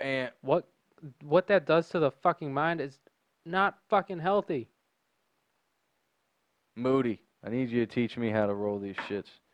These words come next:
Speaker 1: I mean, it's not bad. Came out pretty well, but it took me way too fucking long.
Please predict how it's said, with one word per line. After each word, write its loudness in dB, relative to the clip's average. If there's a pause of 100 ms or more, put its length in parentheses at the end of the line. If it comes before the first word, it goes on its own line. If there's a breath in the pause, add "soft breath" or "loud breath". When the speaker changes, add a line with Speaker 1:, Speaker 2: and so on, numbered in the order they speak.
(180 soft breath)
Speaker 1:
I -6
mean, -4
it's -8
not 2
bad. 4 (640 soft breath)
Came -4
out -4
pretty -2
well, 2
but -4
it -6
took -8
me -8
way 0
too -12
fucking -6
long. -8